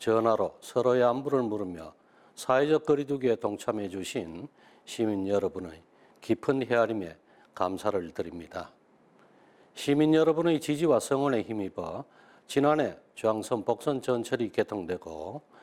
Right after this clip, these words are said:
이웃 지역에 통합신공항이 유치되면서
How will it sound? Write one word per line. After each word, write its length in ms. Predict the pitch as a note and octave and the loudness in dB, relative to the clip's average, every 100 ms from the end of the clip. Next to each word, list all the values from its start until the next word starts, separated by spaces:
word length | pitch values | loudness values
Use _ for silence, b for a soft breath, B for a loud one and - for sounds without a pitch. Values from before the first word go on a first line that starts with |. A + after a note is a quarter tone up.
| B B B B | B B B B
이웃 300 | F3 F#3 D#3 | 2 2 2
지역에 480 | - B2 G2+ F2+ E2 - _ - | 2 2 2 0 -8 -12 _ -8
통합신공항이 840 | - A#2+ A2+ - A#2+ G2+ G#2+ G#2 F#2+ | -2 2 0 -2 -6 -2 -2 -2 -4
유치되면서 1000 | E2 - G2 F#2 F2 E2+ - E2 G2 | -8 -8 -6 -6 -6 -8 -8 -8 -10